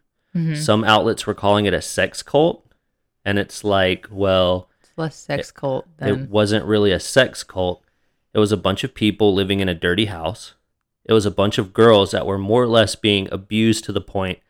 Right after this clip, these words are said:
Speaker 2: that they abused other people."
Speaker 1: Yeah.
Speaker 2: Because they were left in a dirty house with a lot of drugs. They were hit and threatened. I think it's easier to say, "Oh, look, the brides of Satan,"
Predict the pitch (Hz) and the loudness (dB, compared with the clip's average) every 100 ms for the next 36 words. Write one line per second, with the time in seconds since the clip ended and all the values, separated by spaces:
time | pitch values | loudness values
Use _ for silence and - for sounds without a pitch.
0 | _ _ _ _ _ _ 104 - 107 110 | _ _ _ _ _ _ 0 2 4 4
1 | 98 104 95 104 92 - 113 101 82 78 | 4 -2 0 0 -2 -2 -4 -4 -8 -12
2 | _ _ _ _ _ - 156 147 143 147 | _ _ _ _ _ -12 -8 -6 -8 -8
3 | 196 190 107 101 101 92 90 101 - 98 | -8 -2 0 2 0 0 0 0 0 -4
4 | 90 82 95 110 101 90 90 87 - 90 | -6 -2 -2 -2 -4 -6 -6 -8 -10 -10
5 | 82 85 92 98 98 90 92 - - _ | -8 -6 -6 -4 -2 0 -2 -8 -20 _
6 | _ _ _ _ _ 98 95 - 107 110 | _ _ _ _ _ -2 0 0 2 2
7 | - 101 101 101 82 110 117 _ _ _ | 2 -4 0 0 0 -4 -6 _ _ _
8 | _ _ - 95 104 101 104 104 101 101 | _ _ -14 -4 -2 -2 -2 -4 0 0
9 | 95 - 98 98 92 95 117 117 107 113 | 0 0 0 0 -2 -4 2 4 4 4
10 | 110 - - 95 107 101 98 95 98 - | 4 0 -8 -6 0 2 2 0 -6 -2
11 | 107 110 90 98 | 0 0 -2 -12